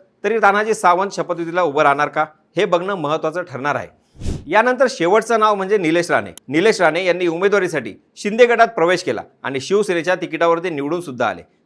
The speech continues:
त्यानंतर कोकणातला तरुण चेहरा म्हणून त्यांचं नाव आता मंत्रिपदासाठी चर्चेत आहे. एकंदरीतच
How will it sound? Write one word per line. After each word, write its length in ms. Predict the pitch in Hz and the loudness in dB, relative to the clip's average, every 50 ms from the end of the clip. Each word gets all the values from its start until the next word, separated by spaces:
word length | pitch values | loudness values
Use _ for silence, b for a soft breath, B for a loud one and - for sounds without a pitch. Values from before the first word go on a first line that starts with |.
| _ - | _ 0
त्यानंतर 300 | 156 156 156 143 160 160 | 0 0 0 -2 -4 -4
कोकणातला 600 | 160 - 143 139 151 190 180 165 - 151 160 170 | -2 -4 -4 -4 0 0 -2 0 2 0 0 0
तरुण 320 | 170 160 160 180 202 190 | 0 0 0 0 0 -2
चेहरा 260 | 165 175 156 156 165 | 0 0 0 0 0
म्हणून 200 | 156 143 147 170 | -2 -4 -6 -6
त्यांचं 340 | 170 151 147 151 151 165 151 | -6 -6 -6 -4 -6 -4 -4
नाव 160 | 147 160 165 | -2 0 0
आता 220 | - 160 - 143 151 | 0 0 0 -2 -4
मंत्रिपदासाठी 720 | 147 135 135 - 180 180 160 165 156 151 147 143 135 160 | -4 -6 -8 -6 -6 -4 -4 -2 -4 -4 -6 -8 -10 -10
चर्चेत 360 | 151 - 147 135 127 165 160 151 | -6 -4 -4 -4 -4 -4 -2 -2
आहे. 140 | 151 156 156 - _ _ _ _ _ | -2 -4 -4 -10 _ _ _ _ _
एकंदरीतच 680 | 135 147 143 190 196 180 175 165 135 131 110 - - | -6 -4 -2 -2 -2 0 0 -2 -2 -4 -6 -8 -10